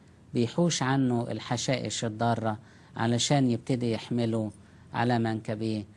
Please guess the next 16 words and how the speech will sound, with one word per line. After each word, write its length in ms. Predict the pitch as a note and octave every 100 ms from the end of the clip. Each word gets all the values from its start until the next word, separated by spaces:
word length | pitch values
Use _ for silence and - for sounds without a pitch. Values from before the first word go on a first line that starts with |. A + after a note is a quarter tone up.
| - -
ويرفعه 600 | - A#2+ B2 A#2 - E3+ C3
من 200 | B2 A#2+
الحالة 460 | A#2 - F#3+ F3+
الدونية 760 | D3 B2+ C#3 C3+ E3 F3+ F#3+ F3+ - - - -
الأرضية 760 | B2 C3+ B2 B2+ E3 E3+ F3 F3 - - -
إلى 220 | B2+ B2
حالة 380 | A#2+ - D#3+ D3 B2
المجد، 360 | B2 B2 D3 C3+
ليكون 360 | B2+ B2+ D3
شريك 380 | C#3 C#3 C3 C3
معه 200 | C3+ C3
في 220 | A#2+ C3
هالة 280 | B2 D#3 C3+ A#2+
المجد 400 | A#2+ A#2+ A#2+ A2+
بعد 280 | A2+ A2 A2
كده، 340 | - A2 G2+